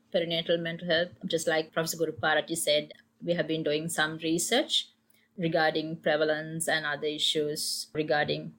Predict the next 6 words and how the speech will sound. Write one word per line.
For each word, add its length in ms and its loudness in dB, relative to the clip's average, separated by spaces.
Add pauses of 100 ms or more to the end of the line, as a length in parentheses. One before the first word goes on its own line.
(120)
postnatal 440 2
and 200 -2 (200)
antenatal 680 0 (100)
mental 340 2
health 340 2
issues. 600 2